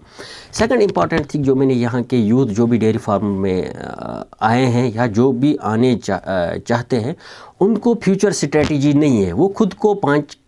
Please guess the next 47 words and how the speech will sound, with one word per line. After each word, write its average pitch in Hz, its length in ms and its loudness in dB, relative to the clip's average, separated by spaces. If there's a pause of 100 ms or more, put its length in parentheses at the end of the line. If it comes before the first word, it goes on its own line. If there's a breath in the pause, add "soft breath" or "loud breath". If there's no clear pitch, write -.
साल 131 300 -2
के 135 140 -2
बाद 123 200 0
डेयरी 120 260 2
फार्मिंग 127 480 0
में 127 120 0
नहीं 131 360 2
देखना 101 320 0
चाहते। 90 300 -8
ये 147 200 0
यहाँ 165 300 2
पे 104 120 -2
प्रॉब्लम 90 480 -4
है। - 120 -12 (840 loud breath)
यहाँ 135 440 0 (100)
पे 196 200 2
डेयरी 131 420 2
फार्मर 127 600 0 (140)
टेम्परेरी 151 460 2
बेसिस 120 480 0
यहाँ 104 180 -2
पे 104 120 -4
डेयरी 101 240 0
फार्मिंग 95 320 -4
स्टार्ट 90 320 -6
करता 90 300 -10
है। 90 100 -8
ये 113 420 0
एक 147 280 -2 (280)
फेलियर 139 360 2
का 131 160 -2
एक 131 160 -4
इंपॉर्टेंट 135 560 0
कारण 98 340 -4
है 101 100 -6
हमारे 98 340 -6
कश्मीर 95 440 -8
में, 110 140 -6 (720 loud breath)
क्योंकि 196 260 0
उसको 196 520 0
प्लान 190 420 2
ही 190 60 2
नहीं 165 180 2
होता 127 220 0
है 123 100 0
कि 123 120 -2
मैं, 120 180 2